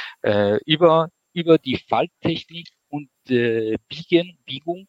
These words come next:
sozusagen, äh, Biegeverfahren, kann man beide Themen miteinander kombinieren.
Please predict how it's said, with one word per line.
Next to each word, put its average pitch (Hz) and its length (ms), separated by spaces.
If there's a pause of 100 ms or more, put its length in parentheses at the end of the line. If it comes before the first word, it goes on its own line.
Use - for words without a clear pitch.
sozusagen, 113 480 (160)
äh, 113 140
Biegeverfahren, 147 800 (420)
kann 127 160
man 127 800
beide 147 340
Themen 127 420
miteinander 110 600
kombinieren. 98 640